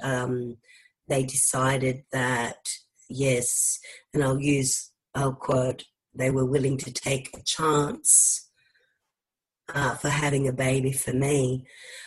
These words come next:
um, unquote there. So that's how the journey began, um, in terms of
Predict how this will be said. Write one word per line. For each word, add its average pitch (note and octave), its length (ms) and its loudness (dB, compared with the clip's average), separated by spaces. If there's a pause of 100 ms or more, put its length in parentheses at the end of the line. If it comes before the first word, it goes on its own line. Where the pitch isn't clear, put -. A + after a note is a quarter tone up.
(240)
um, C#3+ 380 2
unquote B2 640 -2
there. A#2+ 420 -4 (160)
So E3 1160 4 (320)
that's E3 420 6
how C#3+ 800 0 (580)
the D3+ 80 2
journey C#3+ 420 4
began, C#3 840 0 (880)
um, C#3+ 560 -2
in D3 180 4
terms C#3+ 640 0
of B2+ 440 -2